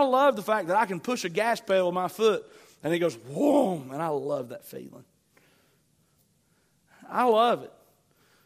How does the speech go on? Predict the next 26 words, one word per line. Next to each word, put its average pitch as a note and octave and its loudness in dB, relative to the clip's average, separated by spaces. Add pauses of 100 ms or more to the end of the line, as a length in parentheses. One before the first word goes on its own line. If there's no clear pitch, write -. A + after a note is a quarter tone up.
(300)
A - -14
little E3+ -2
button E3+ 0
on F3 -2
a D#3+ -4
tractor, F#3+ -2
you F3 -10
can D3 -10
pick F#3 -8
up D3 -8
something C#3+ -8
heavy. F#3 -8 (1000)
I E4+ -10
love G#3+ -6
buttons. D#3+ -2 (560)
How G#3 -6
many D4+ -6
of E4+ -6
you D#4+ -2
like B3+ -10
buttons? C#3 -10
I - -16 (120)
love D4 -20
buttons. - -20 (1120)
<laughs> - -6
It's - -10